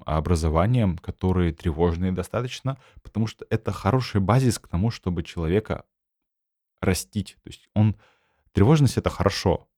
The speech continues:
На самом деле это правда хорошо. Это то, что панические атаки — это супер плохо, и тревожные атаки — тоже плохо. Но, знаешь, как дозированная тревожность — это хорошо.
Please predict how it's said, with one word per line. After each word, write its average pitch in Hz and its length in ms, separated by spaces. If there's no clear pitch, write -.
На 98 60
самом 151 240
деле 110 180
это 92 160
правда 131 260
хорошо. - 540
Это 98 180
то, 127 160
что - 300
панические 123 480
атаки — 98 240
это - 100
супер - 300
плохо, - 420
и 92 60
тревожные 85 340
атаки — - 220
тоже - 200
плохо. - 280
Но, 104 360
знаешь, 101 220
как 82 200
дозированная 95 600
тревожность — 104 580
это 87 120
хорошо. - 540